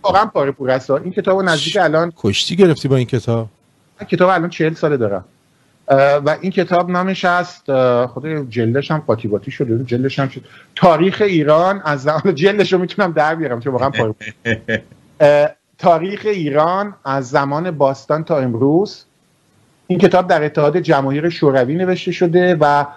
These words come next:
Speaker 1: پس از فاجعهٔ پنجاه و هفت توسط توده‌ای‌های ای-، ایرانی ترجمه شده. کیخسرو کشاورز که اصلاً همون فامیل توده‌ای بودن و،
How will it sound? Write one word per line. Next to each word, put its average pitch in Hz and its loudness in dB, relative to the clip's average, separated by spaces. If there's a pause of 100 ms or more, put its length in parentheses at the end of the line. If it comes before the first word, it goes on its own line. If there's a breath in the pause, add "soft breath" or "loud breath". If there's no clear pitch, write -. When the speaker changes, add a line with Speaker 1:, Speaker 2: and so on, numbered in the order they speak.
(200 loud breath)
Speaker 1:
پس 160 2
از 175 0
فاجعهٔ 135 0
پنجاه 131 0
و - 0
هفت 175 0
توسط 139 -2
توده‌ای‌های 131 2
ای-، 156 -6
ایرانی 131 2
ترجمه 120 0
شده. 101 -2 (360 loud breath)
کیخسرو 135 2
کشاورز 135 0
که - -4
اصلاً 147 -6
همون 139 -2
فامیل 139 -2
توده‌ای 120 2
بودن 175 0 (540 soft breath)
و، 135 2